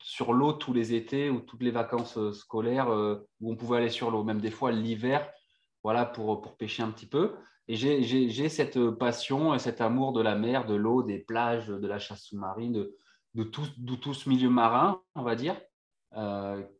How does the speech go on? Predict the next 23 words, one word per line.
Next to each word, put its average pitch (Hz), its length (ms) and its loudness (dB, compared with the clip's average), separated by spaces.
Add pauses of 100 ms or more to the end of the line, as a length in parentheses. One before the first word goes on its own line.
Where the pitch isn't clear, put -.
(500)
voilà, 127 220 2
ce - 80 -6
que 127 80 -2
les 123 80 2
Parisiens 143 800 2
vont 120 80 -2
rechercher - 460 -4
en, 120 320 2 (340)
euh, 117 180 -2
en, 123 180 2
en, 113 280 2
en 117 240 4
été, 151 420 4
bah 120 160 6
voilà, 123 220 8
moi, 117 160 2
je, 110 180 -2
j'adore 110 300 0
ça 120 120 2
aussi, 110 300 -2
c'était 123 140 -8
ma 104 140 -2
vie. 127 260 -6